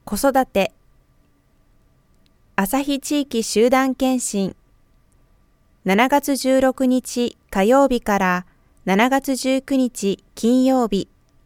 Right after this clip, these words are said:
場所は朝日町民センター。受付時間は午前七時三十分から午前九時三十分まで。心の健康相談。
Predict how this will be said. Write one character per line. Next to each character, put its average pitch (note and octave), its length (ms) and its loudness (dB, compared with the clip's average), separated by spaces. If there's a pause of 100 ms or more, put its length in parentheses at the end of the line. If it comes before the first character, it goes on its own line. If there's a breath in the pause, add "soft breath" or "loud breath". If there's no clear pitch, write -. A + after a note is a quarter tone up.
(760)
場 F#3 120 0
所 A#3 220 -2
は A3 240 0 (240)
朝 C#4+ 240 0
日 A#3+ 200 -4
町 A3+ 280 2
民 C4+ 240 2
セ C4 180 0
ン B3 60 -2
タ F#3 400 -2 (1400)
ー。 - 20 -2
受 B3+ 160 4
付 C#4 260 -2
時 C4+ 140 -4
間 A#3 320 0
は F#3 320 2 (680)
午 A#3+ 160 4
前 G#3+ 300 0 (160)
七 A#3 280 4
時 A#3+ 140 -2
三 B3 280 0
十 C#4 120 0
分 A#3+ 300 -4
か G3+ 180 -2
ら F#3 220 -2 (720)
午 A3 180 2
前 F#3 240 -2 (200)
九 C#4 100 0
時 B3 160 -2
三 A#3 260 0
十 C#4 160 0
分 A#3+ 300 -2
ま G3+ 140 0
で。 F3 200 -4 (1700)
心 C#4+ 400 4
の A#3 180 2
健 G#3+ 260 0
康 C4 220 2
相 B3+ 300 2
談。 G3 240 0